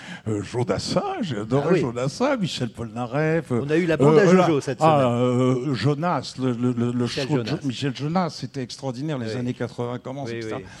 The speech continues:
Speaker 1: Souchon, tous les débuts de tous ces monuments-là, euh, c'était à
Speaker 2: Tu y
Speaker 1: l'Olympia,
Speaker 2: allais.
Speaker 1: il passait à l'Olympia et c'était absolument magnifique.
Speaker 2: Oui.
Speaker 1: Et je connaissais, et je, je me suis payé le luxe de faire un Olympia un lundi. Euh,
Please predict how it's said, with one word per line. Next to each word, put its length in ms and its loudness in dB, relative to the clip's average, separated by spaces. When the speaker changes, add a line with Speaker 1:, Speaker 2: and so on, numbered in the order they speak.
Speaker 1:
Souchon, 580 -4
tous 240 -4
les 120 -2
débuts 300 -2
de 60 -10
tous 160 -8
ces 200 -8
monuments-là, 760 0
euh, 140 -4
c'était 320 -8
à 60 -2
Speaker 2:
Tu 40 -4
y 40 -2
Speaker 1:
l'Olympia, 420 0
Speaker 2:
allais. 120 0
Speaker 1:
il 40 -4
passait 380 -6
à 40 0
l'Olympia 480 -2
et 60 -4
c'était 320 -14
absolument 400 -12
magnifique. 400 -8
Speaker 2:
Oui. 60 -16
Speaker 1:
Et 60 -8
je 80 -10
connaissais, 540 -2
et 80 -2
je, 120 -6
je 140 -4
me 160 -2
suis 260 -4
payé 460 -2
le 100 0
luxe 540 -2
de 80 -6
faire 300 -4
un 160 -2
Olympia 640 -4
un 100 -2
lundi. 520 -6
Euh, 920 -6